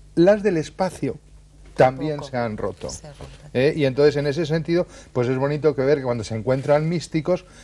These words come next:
Speaker 1: pues se sienten en una proximidad o una risa. Se encuentra un místico sufi con los místicos, pues, budistas y de entrada grandes carcajadas antes de empezar a hablar, porque haya una complicidad y una sensación de que estamos en donde estamos.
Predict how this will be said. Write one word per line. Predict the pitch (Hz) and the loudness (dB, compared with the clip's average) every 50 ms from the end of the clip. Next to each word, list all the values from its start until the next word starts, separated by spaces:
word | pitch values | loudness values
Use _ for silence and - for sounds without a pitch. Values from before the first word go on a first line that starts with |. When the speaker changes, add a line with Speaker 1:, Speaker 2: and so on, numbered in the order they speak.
| - - - | -20 -8 2
Speaker 1:
pues | 139 143 139 | 2 2 4
se | - 139 127 | 4 -2 -2
sienten | - 143 151 151 156 151 131 | 2 2 0 2 2 0 0
en | 127 | 0
una | 131 139 135 127 | 0 0 0 0
proximidad | - 139 131 - - 135 139 143 143 147 151 160 156 - | 0 -4 -4 -4 -6 -4 -2 2 4 6 6 4 4 2
o | 120 | -4
una | 113 127 127 127 123 123 | -4 -2 0 2 2 2
risa. | 123 170 185 - - 135 | 2 0 -4 -2 -4 -4
Se | 117 - 117 | -4 -4 -8
encuentra | 107 101 120 117 117 120 | -4 -4 -2 -2 0 0
un | 120 123 | 0 0
místico | 123 117 - - 123 - - 117 | -2 -4 -4 -6 -4 0 0 0
sufi | 113 - 170 165 143 - 143 123 - - - - - - - | 2 2 -2 -2 0 0 -2 -2 -2 -6 -20 -20 -20 -16 -4
con | - 117 117 113 | -2 0 2 2
los | 113 110 98 | 2 2 2
místicos, | 120 127 123 - - 127 120 110 - 123 123 117 - | 0 -2 -2 -2 -4 -6 -6 -2 0 2 2 2 0
pues, | - 123 117 | 0 -2 0
budistas | 104 113 123 131 156 180 160 - - 185 185 180 180 - | 0 0 0 2 2 0 0 0 2 2 2 2 2 -2
y | 131 | -2
de | 123 117 | 0 0
entrada | 113 110 104 123 127 143 147 131 | 0 -2 0 4 6 6 6 6
grandes | 127 123 123 131 131 135 - - | 4 0 0 0 0 -4 -4 0
carcajadas | - 135 135 135 - 143 135 - 156 156 151 156 165 170 - - - - - 160 | 0 0 0 2 2 0 0 2 2 4 4 4 2 0 -2 -8 -20 -18 -10 -2
antes | 131 127 120 120 139 | 0 0 2 4 2
de | 139 131 | 2 2
empezar | 123 110 117 104 - - 127 123 | 0 -2 -4 -4 0 0 2 4
a | 135 | 4
hablar, | 139 139 156 170 170 175 180 165 | 2 4 4 2 2 2 0 0
porque | - 135 127 110 127 | -2 -4 -2 2 0
haya | 123 127 131 | 2 2 2
una | 135 135 139 131 | 0 0 0 -2
complicidad | 113 - 131 127 117 131 135 135 - - 147 151 151 175 180 180 185 185 180 160 - | 0 -2 -4 -2 0 0 0 0 0 0 0 2 4 4 4 4 6 4 4 4 2
y | 135 | -4
una | 120 123 123 | -4 -2 -2
sensación | 117 - 139 127 113 - 123 127 - - 156 156 160 175 170 - - - - - - - | -2 -2 -4 -6 -4 -2 -2 -2 -2 -2 0 0 0 0 -2 -6 -12 -18 -18 -18 -10 0
de | 127 127 117 | 0 2 2
que | 131 | 2
estamos | 120 - - 139 143 156 156 143 | -2 0 0 0 0 0 -2 -2
en | 151 135 131 | -2 -2 0
donde | 127 123 120 113 | 0 -2 -2 -4
estamos. | 104 - - 92 - - - - | -6 -6 -8 -10 -10 -10 -14 -16